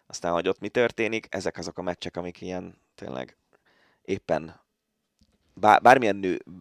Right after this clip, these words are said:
igazából nem is bár-, nem is szűkíteném le női sportra, mert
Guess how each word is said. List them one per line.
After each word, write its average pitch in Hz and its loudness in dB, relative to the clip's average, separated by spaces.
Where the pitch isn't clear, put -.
igazából 147 0
nem 226 -2
is 339 -4
bár-, - 4
nem 123 -6
is - -8
szűkíteném 87 -10
le 87 -8
női 87 -6
sportra, - -4
mert 85 -2